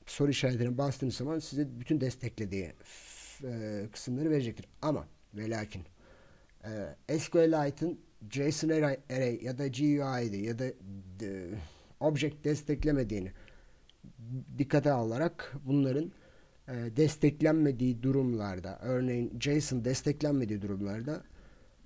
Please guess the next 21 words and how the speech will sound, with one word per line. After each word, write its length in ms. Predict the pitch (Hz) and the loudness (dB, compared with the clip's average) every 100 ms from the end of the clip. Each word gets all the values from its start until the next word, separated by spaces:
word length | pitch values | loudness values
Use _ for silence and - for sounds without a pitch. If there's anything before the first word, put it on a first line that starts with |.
| - | -10
hatta 180 | - 139 | 0 2
genelde 560 | 127 143 139 123 104 - | 4 2 4 2 0 -6
sanıyorum 520 | - 110 101 92 98 | -10 -6 -4 -4 -4
yani 160 | 92 98 | -4 -4
jason 360 | 120 117 104 | -4 -4 -6
dest-, 340 | 113 107 - - | -4 -6 -8 -10
eğer 220 | 113 110 - | -4 -4 -4
ekstra 380 | 123 - 120 | -6 -4 -4
bir, 80 | 110 | -4
e, 480 | - 107 120 113 107 | -6 -6 -4 -4 -8
plugin 300 | - 123 120 | -6 -2 -2
yüklemediyseniz 540 | 120 135 113 92 117 | -2 -2 -2 -2 -6
Postgres 380 | - 120 - 135 | -2 -4 2 2
S 60 | - | 2
Q 60 | |
L'in 80 | 143 | 2
jason 340 | 120 127 117 98 | 2 0 0 -4
desteği 340 | 98 98 117 | -6 -6 -4
var, 100 | 143 | -2
MySQL'in 420 | 127 123 135 131 | -2 -2 -2 -2
des-, 220 | 107 98 | -2 -6